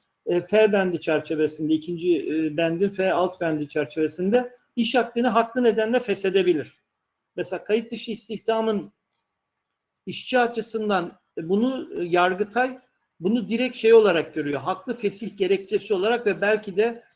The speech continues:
haklı, işçinin yapacağı haklı fesihlerdeki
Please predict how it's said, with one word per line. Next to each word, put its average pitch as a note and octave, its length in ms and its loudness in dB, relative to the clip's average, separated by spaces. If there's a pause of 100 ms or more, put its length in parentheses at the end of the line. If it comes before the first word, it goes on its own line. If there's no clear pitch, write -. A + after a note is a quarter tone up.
(100)
haklı, A3+ 440 -6
işçinin A3 480 -4
yapacağı G3 460 0
haklı F3+ 340 -6
fesihlerdeki G3 1040 -4